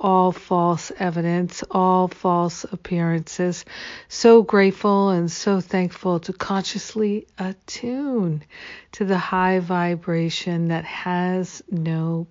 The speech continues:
problems. There is no problem. God is with us. There is no problem. In gratitude, we share the benefits with all beings because we're one with them.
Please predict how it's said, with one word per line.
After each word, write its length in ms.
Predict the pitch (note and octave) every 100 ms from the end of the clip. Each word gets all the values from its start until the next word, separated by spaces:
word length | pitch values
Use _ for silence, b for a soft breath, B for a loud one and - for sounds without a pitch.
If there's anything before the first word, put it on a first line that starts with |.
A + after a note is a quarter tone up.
| -
problems. 840 | - D#3 D3+ D#3+ D#3+ D#3 D#3 - B B B _
There 240 | G3+ G3
is 640 | - A3+ G3+ G3 F3 - F#3+
no 180 | F3+
problem. 800 | E3+ - E3+ D#3 E3 D#3 D#3 E3 - b b b b b b b b b b b _ _ -
God 300 | G3+ F#3 F#3
is 200 | F3 F3+
with 260 | F3 E3+
us. 520 | E3 D#3+ D3+ - - - _ _ -
There 160 | F#3+ F#3
is 460 | G#3+ F#3 E3 -
no 200 | F3 E3
problem. 720 | D#3 - E3 D#3 D#3+ D3+ D#3 - B B B -
In 240 | G3+ F#3+
gratitude, 800 | F3+ F#3+ G3 G#3 A3 - G3+ F#3
we 160 | E3+ F#3
share 340 | - G3 F#3
the 80 | F3
benefits 640 | E3+ F3+ F3+ - F#3 - -
with 200 | F3 D#3+
all 260 | F#3+ F#3+ G#3+
beings 560 | F#3 F3+ E3 E3 E3 -
because 480 | F#3 - F3+ E3
we're 160 | F3+ E3+
one 320 | D#3 E3+ F3
with 200 | F3 D#3+
them. 340 | D#3+ D#3 D#3+